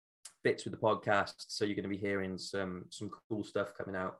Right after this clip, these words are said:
uh, in and around kind of the main body of me and Sam talking about albums that we love and, and music that we like, uh, and now, and now L B one as well.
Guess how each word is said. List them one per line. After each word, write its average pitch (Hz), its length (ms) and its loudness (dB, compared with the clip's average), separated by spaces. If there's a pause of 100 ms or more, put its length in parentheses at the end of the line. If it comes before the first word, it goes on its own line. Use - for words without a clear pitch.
(440)
uh, 92 240 4
in 107 120 6
and 98 100 4
around 98 500 4
kind 95 260 0
of 82 80 -8
the 95 100 -2
main 95 340 0
body 92 340 4
of 87 120 -2
me 95 140 0
and 87 100 -2
Sam 87 300 0
talking 90 320 -2
about 85 320 2 (720)
albums 101 380 6
that 95 140 2
we 92 100 0
love 90 280 8
and, 85 300 -4
and 87 140 -2
music 87 400 -2
that - 100 -6
we 87 100 -4
like, 90 320 6 (440)
uh, 87 240 -2
and 92 200 0
now, 90 360 0
and 92 100 -4
now 92 180 4
L 87 140 6
B 90 100 -2
one 87 240 0 (220)
as 90 100 -8
well. 85 240 -6